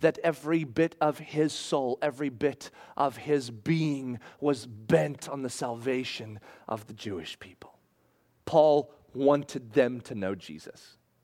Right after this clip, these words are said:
He was passionate. So look at how the story unfolds in the book of Acts, chapter nineteen, verse eight. So he's in the synagogue,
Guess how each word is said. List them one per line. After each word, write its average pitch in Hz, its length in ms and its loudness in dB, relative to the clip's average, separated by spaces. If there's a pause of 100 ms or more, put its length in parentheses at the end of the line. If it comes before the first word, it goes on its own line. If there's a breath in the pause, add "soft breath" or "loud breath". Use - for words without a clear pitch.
(280)
He 123 140 -2
was 113 180 0
passionate. - 440 -6 (1200)
So - 120 -8
look 151 200 2
at 147 80 -8
how 151 140 2
the 151 100 -2
story 151 320 2
unfolds 143 520 2 (340 soft breath)
in 226 120 8
the 220 80 6
book 208 200 2
of 180 100 2
Acts, 180 420 4
chapter 190 380 -2
nineteen, 170 580 0 (320 soft breath)
verse 156 380 2
eight. 156 180 4
So 156 160 -2
he's 165 240 2 (240 loud breath)
in 233 220 8
the 208 180 8 (300 soft breath)
synagogue, 233 680 8